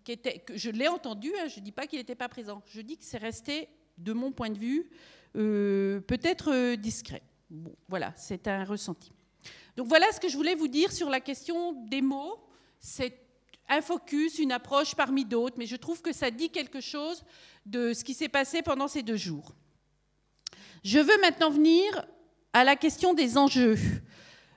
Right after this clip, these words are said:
Euh, enjeux qui ne, je ne vais pas édicter les enjeux qui étaient posés au séminaire, euh, discuter, territoire, échanger de pratiques, mais des enjeux que j'ai ressentis comme un peu donc, récurrents, sous-jacents. Alors, moi, j'ai trouvé très présent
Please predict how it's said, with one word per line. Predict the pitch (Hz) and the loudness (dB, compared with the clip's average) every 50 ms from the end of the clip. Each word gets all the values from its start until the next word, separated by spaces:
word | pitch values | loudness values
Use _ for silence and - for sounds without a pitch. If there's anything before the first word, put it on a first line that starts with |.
| _ _ - | _ _ -2
Euh, | 233 233 226 220 220 220 208 - - - - | 0 0 2 2 2 2 0 -2 -4 -4 -2
enjeux | 254 285 311 294 359 403 - | 2 2 2 4 2 2 0
qui | - 359 | 2 2
ne, | 302 294 269 240 | 2 2 2 2
je | 254 277 | 0 0
ne | 285 269 | 0 2
vais | 262 339 330 | 2 0 0
pas | 339 403 392 381 349 - - | 2 4 4 4 4 4 0
édicter | 285 247 277 285 - - 349 339 | -2 -2 -2 -4 -4 -4 -4 -2
les | 302 269 226 | -2 -2 -4
enjeux | 262 262 254 320 339 | -4 -4 -2 -2 -2
qui | - 302 | -2 -4
étaient | 247 - 240 233 | -4 -2 -4 -2
posés | - - 294 294 262 262 311 302 | 0 2 2 2 2 2 0 0
au | 269 247 | 0 -2
séminaire, | 233 - - 233 214 220 214 214 220 233 254 254 254 247 226 | -4 -4 -6 -8 -8 -6 -4 -2 0 0 0 0 0 -2 -6
euh, | 190 | -8
discuter, | 180 185 185 - - 196 - 220 226 | -10 -12 -14 -14 -14 -14 -14 -14 -12
territoire, | 214 - 175 185 180 - 220 214 | -10 -10 -10 -8 -6 -6 -6 -6
échanger | 208 - 214 190 208 | -6 -6 -6 -6 -6
de | 208 | -6
pratiques, | - 247 240 240 214 - 226 | -8 -10 -10 -10 -8 -6 -6
mais | 226 220 220 - - - - - - | -6 -6 -6 -10 -18 -20 -20 -10 -4
des | 214 294 262 330 | -2 0 2 2
enjeux | 320 302 427 | 2 2 0
que | 320 - | 0 0
j'ai | 294 294 | -2 -2
ressentis | 247 330 320 - 339 311 - - 381 370 | -2 -2 -2 -2 -2 -4 -4 -4 -8 -8
comme | - 359 285 277 | -4 -4 -4 -2
un | 277 269 | -4 -4
peu | 269 302 330 320 | -2 -2 -2 -2
donc, | 254 285 262 - | -2 -2 -4 -2
récurrents, | - 294 302 294 - 311 330 262 285 302 320 330 349 359 | -2 -4 -4 -2 0 0 0 2 2 2 4 4 2 2
sous-jacents. | 339 - - 320 302 285 285 247 247 - - 202 180 - - _ _ _ - - - - - - - - _ _ _ _ _ _ _ _ | 0 0 0 0 2 4 4 2 2 0 -4 -6 -6 -6 -10 _ _ _ -20 -20 -20 -20 -20 -20 -20 -20 _ _ _ _ _ _ _ _
Alors, | - 262 269 262 254 - - | 8 10 10 10 8 6 4
moi, | - 247 269 302 359 415 | -2 2 6 6 6 6
j'ai | - 392 - | 6 2 -6
trouvé | - - 277 214 247 262 | -6 -6 -6 -4 -4 -2
très | - - - - | 0 0 0 0
présent | - - 349 302 247 220 233 240 254 277 349 466 | -2 -4 -4 -6 -4 -2 -2 -2 -2 -2 -4 -6